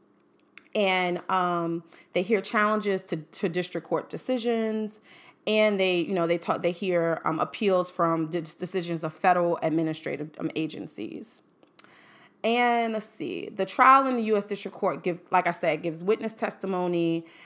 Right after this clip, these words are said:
and the appellate court, they don't really retry the case. And so all they do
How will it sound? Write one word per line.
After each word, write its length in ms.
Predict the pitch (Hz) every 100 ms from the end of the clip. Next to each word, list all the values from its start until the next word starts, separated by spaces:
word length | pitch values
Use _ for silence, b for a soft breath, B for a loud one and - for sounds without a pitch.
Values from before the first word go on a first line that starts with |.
| B
and 120 | 190
the 80 | 196
appellate 400 | 190 - 220 226
court, 320 | - 214 196
they 80 | 269
don't 160 | 320 349
really 200 | 359 285
retry 500 | 202 220 - 180 165
the 80 | 151
case. 400 | - - - -
And 140 | 180
so 140 | 208
all 260 | 202 240 294
they 160 | 302 269
do 440 | 202 180 170 170